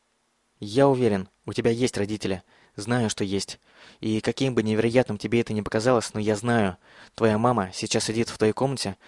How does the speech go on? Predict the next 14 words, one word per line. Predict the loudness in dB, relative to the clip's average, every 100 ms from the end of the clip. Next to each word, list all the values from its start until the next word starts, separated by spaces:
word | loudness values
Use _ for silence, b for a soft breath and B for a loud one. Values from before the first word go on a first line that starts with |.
| b
и | -2
обнимает | 0 0 0 0
твою | 0 2
подушку, | 2 2 2 0 -8 -10 b b
и | -6
плачет, | 2 2 2 -6 -12 b
и | -6 -4
проклинает | -2 -2 0 0 0 -2
мир, | -4
который | -2 -2 0
украл | 4 4 4
тебя | 4 4
у |
нее. | 4 2 0